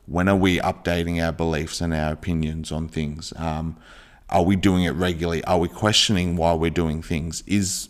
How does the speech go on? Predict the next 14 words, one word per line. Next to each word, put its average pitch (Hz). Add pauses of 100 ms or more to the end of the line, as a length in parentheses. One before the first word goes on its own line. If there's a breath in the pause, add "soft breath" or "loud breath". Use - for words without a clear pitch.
(120)
our 90
methods 92
that 87
we're 87 (440 loud breath)
doing, 87
um, 85
whether 85
it's -
team 92 (160)
building 90
or 82
whether 85
it's, -
um, 80